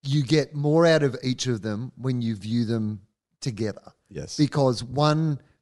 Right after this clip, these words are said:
Speaker 1: you know, in one where certain characters don't get, you know, a,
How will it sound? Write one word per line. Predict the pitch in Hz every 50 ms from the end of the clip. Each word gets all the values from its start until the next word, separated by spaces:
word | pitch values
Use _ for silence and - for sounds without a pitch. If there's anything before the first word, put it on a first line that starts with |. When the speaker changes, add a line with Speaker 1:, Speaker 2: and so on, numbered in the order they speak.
| _ _ _ _
Speaker 1:
you | 151 156 147
know, | 131 123
in | 123 151 151 147 143
one | 151 160 165 165 160 151
where | 147 143 135 135 127 123 123 -
certain | - - 151 131 123 131 123
characters | 123 127 117 117 113 - 120 107 95
don't | - 117 117 113 104
get, | 113 113 107 92 - _ _ _ _ _ _ -
you | 127 135
know, | 123 113 107 107 - - _ - - -
a, | 143